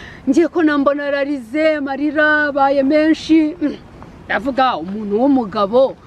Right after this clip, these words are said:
urira, ibi ni ibiki?" Ariko bakaba bamaze kubimbwira, ba-, bambwiye ko ari we papa. Hanyuma turicara turaganira, arambwira ngo nimubyinire, kuko nakundaga no kubyina, ndamubyinira.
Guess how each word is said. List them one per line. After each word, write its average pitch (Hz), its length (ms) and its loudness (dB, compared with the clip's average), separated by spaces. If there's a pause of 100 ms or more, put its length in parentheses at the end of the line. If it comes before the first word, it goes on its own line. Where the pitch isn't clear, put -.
(340)
urira, 269 720 2
ibi 180 200 -10
ni 269 200 2
ibiki?" - 500 -14 (1120)
Ariko 320 340 -2
bakaba 233 280 -4 (100)
bamaze 190 260 -6
kubimbwira, 196 1000 -4
ba-, 165 280 -8
bambwiye 165 380 -4
ko - 100 -14
ari 202 100 -6
we 202 120 -2
papa. 190 400 -8 (840)
Hanyuma 339 920 2
turicara 233 560 -8
turaganira, 202 1200 0 (580)
arambwira 240 540 -2
ngo 214 120 -2
nimubyinire, 226 680 0
kuko 262 240 -2
nakundaga 254 480 -2
no 269 120 0
kubyina, 240 440 -2
ndamubyinira. 233 720 -2